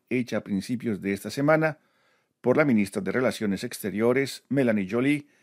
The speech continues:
en una conferencia de prensa en Suecia. El treinta de mayo, un funcionario estadounidense declaró bajo condición de anonimato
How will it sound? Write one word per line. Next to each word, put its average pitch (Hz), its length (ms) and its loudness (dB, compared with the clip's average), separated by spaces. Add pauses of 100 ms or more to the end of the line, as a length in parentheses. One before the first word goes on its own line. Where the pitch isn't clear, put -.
(260)
en 147 340 4
una 143 280 2
conferencia 113 720 -2
de 160 100 0
prensa 98 600 -4
en 107 200 -2
Suecia. 151 640 -4 (840)
El 160 180 8
treinta 175 320 4
de 165 100 4
mayo, 156 460 4
un 151 280 0
funcionario 127 540 4
estadounidense 135 1000 0 (180)
declaró 151 580 4
bajo 135 360 2
condición 147 640 0
de 117 60 2
anonimato 139 720 2